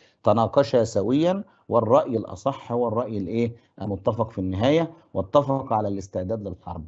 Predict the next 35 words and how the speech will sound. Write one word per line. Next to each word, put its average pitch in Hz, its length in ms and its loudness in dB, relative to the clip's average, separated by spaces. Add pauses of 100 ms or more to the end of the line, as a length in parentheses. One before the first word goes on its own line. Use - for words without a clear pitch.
بعد 180 340 6
ما 127 160 -2
كان 101 380 -8
جلال 139 280 -2
الدين 117 400 -4
مقرر 135 440 6
عدم 165 240 6
الحرب، 185 340 0 (300)
أصبح 147 520 0
مقتنع 156 580 -4
بمين؟ 143 480 0
بحوار 123 600 2
ابن 107 180 -4
عمه 113 440 0
ممدود 117 560 -2 (240)
و-، 120 340 4
و-، 127 40 -2 (120)
وتراجع 110 800 4
عن 98 160 0
ذلك. 87 260 -4 (340)
لما 113 220 4
نيجي 151 200 4
نقول 147 260 4
لك 98 360 2 (240)
ما 131 360 4
خاب 123 680 0
من 131 140 0
استشار، 117 500 2
تعالى 117 340 4
بقى 123 160 6
شوف 127 240 -6
نظام 117 260 2
الأسئلة 123 480 -2
بيجي 120 260 2
إزاي. 101 380 4